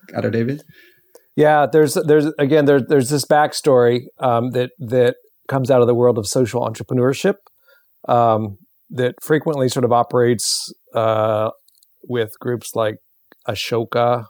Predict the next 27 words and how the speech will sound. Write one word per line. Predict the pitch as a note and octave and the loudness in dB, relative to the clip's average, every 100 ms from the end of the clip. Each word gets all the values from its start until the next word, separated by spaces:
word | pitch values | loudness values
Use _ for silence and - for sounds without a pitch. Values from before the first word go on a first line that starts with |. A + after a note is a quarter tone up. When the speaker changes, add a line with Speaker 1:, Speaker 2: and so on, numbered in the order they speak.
| _ | _
Speaker 2:
or | - G#2 | -12 -10
the | |
Skoll | A2 - - A2 A2+ | -8 -8 -4 -2 -2
Foundation | B2+ A#2 A2+ A2 G#2+ A#2 G#2+ A2 - | -4 -4 -2 -2 -4 -8 -10 -10 -14
or | - A2+ A#2 | -10 -6 -6
others, | G#2+ G#2+ G#2+ | -4 -6 -6
right, | A2+ A#2+ | -4 -4
who | A2+ | -4
are | A2 | -6
sort | B2+ | -4
of | A#2 | -2
in | A#2 | -4
parallel | - C3+ E3+ F3 D3+ | -4 0 2 4 4
with, | C3+ C#3 D#3+ - _ | 4 2 2 -2 _
but | - A#2+ | -6 -4
not | B2+ | -4
really | C3+ B2+ B2+ - _ _ _ _ _ _ _ _ - | 0 0 0 -2 _ _ _ _ _ _ _ _ -10
synchronized | - C#3+ D#3+ D3+ D#3+ C#3+ | -6 -2 -2 0 -2 -2
with, | E3 E3+ - _ _ - | 0 -2 -2 _ _ -10
the | C#3 | -6
more | C3+ C3 | -2 -2
traditional, | - B2+ C#3 E3 D#3+ E3 D#3+ _ _ _ _ - _ _ _ | 0 -2 -4 -2 0 0 -2 _ _ _ _ -20 _ _ _
uh, | D3 D3 C#3+ C#3+ D3+ | -10 -4 -2 0 0
disciplines, | C#3 D#3+ - F#3 - A3 G3+ - | 0 -4 -2 -4 -4 -6 -6 0
right? | D3+ F3 B3 | 2 2 -2
So, | - D3+ C3 B2 - _ _ _ _ _ - | 0 4 4 4 -2 _ _ _ _ _ -6
uh, | A2+ A#2 A2+ | 0 2 2